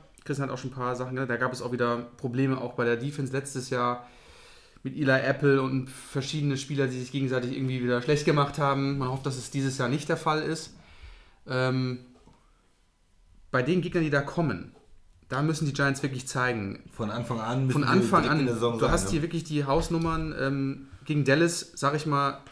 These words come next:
Speaker 1: kein Problem. Jacksonville wird immer schwierig. Dann kommen auch die jungen, aktiven Houston Texans, ähm, die wollen auch keinen Sieg abgeben. Und dann kommt natürlich Drew Brees mit deinen Saints. Die Giants haben's schwer.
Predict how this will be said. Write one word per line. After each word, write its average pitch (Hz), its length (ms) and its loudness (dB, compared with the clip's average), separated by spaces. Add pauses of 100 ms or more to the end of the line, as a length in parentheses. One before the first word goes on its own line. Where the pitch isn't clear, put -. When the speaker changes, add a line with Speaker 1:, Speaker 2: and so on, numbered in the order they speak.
Speaker 1:
kein 151 160 -2
Problem. 151 180 -2
Jacksonville 151 580 0
wird 143 160 -2
immer 165 180 0
schwierig. 190 540 -6 (480)
Dann 135 140 2
kommen 175 200 0
auch 160 120 -4
die 151 240 -2
jungen, 170 240 4
aktiven 156 380 -2
Houston 160 280 0
Texans, 156 640 -4
ähm, 143 640 0
die 139 120 -6
wollen 143 160 -2
auch - 100 -6
keinen 139 220 -2
Sieg 131 200 -6
abgeben. 139 500 -4 (340)
Und 131 100 -4
dann 156 120 4
kommt 175 180 0
natürlich 160 280 -2
Drew 151 140 0
Brees 156 240 0
mit 147 120 -2
deinen 135 240 0
Saints. 151 460 -6 (1080)
Die 147 100 -4
Giants 175 320 2
haben's 202 160 0
schwer. 135 480 0